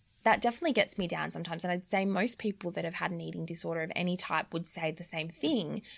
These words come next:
knowing that at times it just feels like a life sentence. You just think, "What's the point?" Like, you just wanna give in because it's so much easier to live with an eating disorder than it is to fight it.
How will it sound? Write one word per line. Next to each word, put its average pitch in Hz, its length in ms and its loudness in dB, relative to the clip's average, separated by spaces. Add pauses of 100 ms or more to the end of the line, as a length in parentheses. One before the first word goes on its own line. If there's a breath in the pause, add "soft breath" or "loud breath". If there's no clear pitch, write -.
(140)
knowing 247 760 6 (260 loud breath)
that 175 400 6 (380)
at 214 140 6
times 240 360 2
it - 80 -2
just - 160 -2
feels 190 160 0
like 185 120 -2
a 175 40 -2
life 160 280 -4
sentence. - 840 -2
You 202 80 2
just 190 240 0
think, 190 220 -2
"What's 214 220 -4
the 220 60 -4
point?" 254 540 -4
Like, 185 180 -2 (140)
you 208 100 2
just 190 240 -2
wanna 196 140 0
give 175 200 -2
in 185 280 2
because 165 320 0
it's - 200 -6
so 226 220 2
much 247 260 2
easier 175 500 0 (460 loud breath)
to 214 140 4
live 185 380 4
with 170 220 -2
an 180 100 2
eating 190 260 2
disorder 202 560 4
than 202 140 2
it 170 100 -4
is 156 160 -2
to 175 80 -6
fight - 320 -8
it. - 200 -6